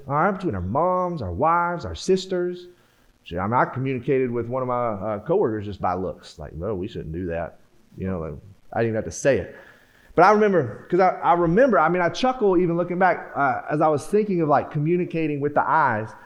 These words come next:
I was thinking of a dinner when I was in high school. I have an older sister and a younger brother. We were at the dinner table. We weren't on our best behavior. We had people over. And I remember, I love to tell this one story that I'm not gonna tell here. Uh,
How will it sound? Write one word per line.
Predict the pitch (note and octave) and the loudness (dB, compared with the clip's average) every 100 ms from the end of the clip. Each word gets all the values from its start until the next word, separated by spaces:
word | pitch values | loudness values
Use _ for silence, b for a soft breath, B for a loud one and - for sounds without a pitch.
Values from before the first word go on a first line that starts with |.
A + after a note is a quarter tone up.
| B B | B B
I | C#3+ | 4
was | D3+ D#3 | 4 2
thinking | D#3+ D#3 | -2 0
of | C3 | 2
a | B2 | 2
dinner | A2 G#2 E3 D3 | 2 0 0 0
when | C3 | 0
I | C3+ | 0
was | C3+ | 0
in | A#2+ | -2
high | G2 C#3 | -2 -4
school. | - C#3+ C3+ | -2 -4 0
I | B2+ | 2
have | A#2 G#2+ | 2 -2
an | F#2+ | 0
older | C3 B2 | 0 0
sister | A#2+ B2+ - | -2 -6 -4
and | A#2+ | -6
a | |
younger | A2+ B2 | -4 -4
brother. | A#2 B2 B2 A#2 B B - | 0 2 2 0 B B 2
We | |
were | F3+ | 4
at | |
the | C#3 | 4
dinner | C#3+ D#3 | 2 0
table. | D3 D3+ | 0 2
We | D3+ | 4
weren't | F3 E3+ | 4 4
on | D#3 | 4
our | C#3+ | 4
best | C#3 C3 | 2 2
behavior. | B2 B2+ D3+ E3+ B B B - | 0 0 -2 -4 B B B -2
We | D3+ | 0
had | C3 | 2
people | C#3 C3 | 2 2
over. | C3 C3+ E3 A#2 - - - - _ - - | 2 2 -4 -10 -20 -20 -20 -20 _ -20 -2
And | E3+ | 2
I | E3+ | 4
remember, | E3+ E3+ E3+ F3 D#3 B B B B | 4 2 2 2 0 B B B B
I | - | 4
love | D#3+ D#3 F#3 F#3 | 6 6 6 4
to | D#3+ | 2
tell | F3+ E3 | 2 4
this | D3+ C#3+ | 4 0
one | C#3+ F3 | -2 -2
story | E3+ D#3 C#3+ D#3+ | -2 2 4 4
that | C#3+ | 2
I'm | C3+ | 0
not | D#3 | 0
gonna | D3 C#3 | -2 0
tell | E3 D3 | 2 4
here. | C#3+ C#3+ E3+ B B B - | 4 2 0 B B B -2
Uh, | C#3 C#3 C3+ B2+ B2 | 2 4 4 2 0